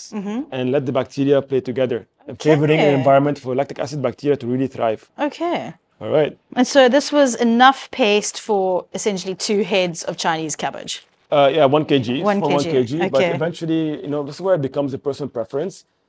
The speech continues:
Speaker 2: So, for example, I don't use gochugaru for my kimchi when I make it for me. I use
Speaker 1: Yeah.
Speaker 2: my chili sauce, which is fermented. It has a nice flavor I want from a warmth perspective.
Speaker 1: Yeah.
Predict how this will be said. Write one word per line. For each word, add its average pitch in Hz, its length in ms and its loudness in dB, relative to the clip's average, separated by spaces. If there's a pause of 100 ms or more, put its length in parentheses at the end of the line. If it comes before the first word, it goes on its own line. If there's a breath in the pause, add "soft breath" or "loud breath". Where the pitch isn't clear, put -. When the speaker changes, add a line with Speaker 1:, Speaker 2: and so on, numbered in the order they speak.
(260)
Speaker 2:
So, 135 120 -4
for 147 80 -2
example, 147 360 -2
I 151 140 4
don't 160 300 2
use 156 320 0
gochugaru 131 580 2
for 120 100 -6
my 120 200 -4
kimchi 127 260 -8
when 117 140 -6
I 110 40 -4
make 113 200 -6
it 113 120 -10
for 113 60 -6
me. 113 260 -6
I 127 100 -2
use 135 200 4
Speaker 1:
Yeah. 196 100 4
Speaker 2:
my 135 120 4
chili 139 260 -2
sauce, 120 300 -4
which 117 100 -12
is - 60 -20
fermented. 139 560 2
It - 120 -10
has 131 200 -2
a 131 40 -2 (100)
nice 135 120 -2
flavor 143 320 0
I 117 140 0
want 131 200 0
from 120 140 -6
a 113 60 -2
warmth 139 260 2
perspective. 139 580 -4
Speaker 1:
Yeah. 208 440 0